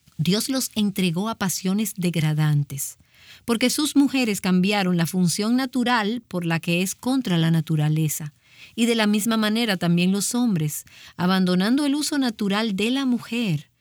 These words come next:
se encendieron en su lujuria unos con otros, cometiendo hechos vergonzosos hombres con hombres, y recibiendo en sí mismos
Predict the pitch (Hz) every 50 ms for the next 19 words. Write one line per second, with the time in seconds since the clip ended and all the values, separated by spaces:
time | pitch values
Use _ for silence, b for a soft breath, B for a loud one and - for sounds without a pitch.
0 | _ _ _ - - 175 180 180 170 - 185 175 165 160 175 180 196 214 240 240
1 | 247 240 226 - 247 226 233 - - - 214 185 175 160 156 156 147 - 175 165
2 | 170 175 175 - - - 185 170 160 151 143 143 - 143 147 143 - - - -
3 | _ - 180 170 170 165 160 185 190 208 226 240 240 247 240 - 262 247 233 220
4 | 220 226 233 226 233 233 214 - - - 254 302 285 - 294 285 277 - - _
5 | 233 240 247 254 254 254 254 - - - 247 233 214 196 185 180 165 156 156 156
6 | 143 - - B B B B B B B B B 196 180 160 165 175 170 - 185
7 | 175 160 180 196 208 214 208 196 175 165 - - 170 175 175 156 - - 247 262
8 | 269 254 262 262 240 - - 175 151 147 143 - - -